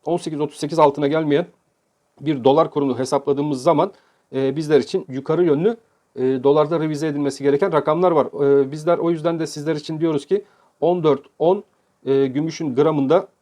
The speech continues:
bir direnç, on üç kırk ise önemli takip edilecek bir destek bölgesi. Şimdilik kanal aralığı olarak gümüşün gram tarafında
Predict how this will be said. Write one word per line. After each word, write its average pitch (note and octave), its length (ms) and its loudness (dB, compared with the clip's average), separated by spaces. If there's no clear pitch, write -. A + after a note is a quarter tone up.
bir C#3+ 300 -2
direnç, D3+ 460 -2
on E3 140 -2
üç - 360 -10
kırk F3 280 -4
ise F#3+ 320 -4
önemli C#3 360 0
takip C#3+ 320 0
edilecek B2+ 440 -2
bir D3 200 -2
destek C#3+ 440 0
bölgesi. B2 420 0
Şimdilik G#3+ 400 -2
kanal F3+ 460 4
aralığı F3 340 6
olarak F3+ 420 0
gümüşün E3 340 -6
gram F#3 220 2
tarafında E3+ 480 0